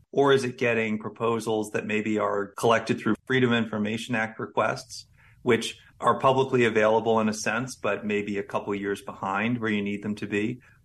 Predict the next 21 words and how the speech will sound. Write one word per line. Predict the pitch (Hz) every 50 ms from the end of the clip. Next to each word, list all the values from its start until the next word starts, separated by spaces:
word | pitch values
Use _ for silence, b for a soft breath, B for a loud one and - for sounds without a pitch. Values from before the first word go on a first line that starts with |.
| _ - -
Or | - 151 165 165
they're | 160 165 147
getting, | 143 170 180 170 165 165 147 139 139 - - - - 214
you | 202
know, | 139 135
proposals | - 139 135 139 139 143 135 139 139 127
maybe | 127 127 139 135 143
from | 139 - 147 139 127
other | 123 127 127 151 143
companies | - 139 147 147 139 156 147 147 139 135
that | 143 139
are | 143
using | 135 123 131 131 127 139 139
the | 135 135
tool, | 139 - 220 233 196 117 101 - - - -
depending | - - 113 107 107 110 107
on | 107 107 107
the | 104
terms | 101 - - 110 107 107 104
of | 107 101
service, | - - 160 175 180 147 117 - - - - - -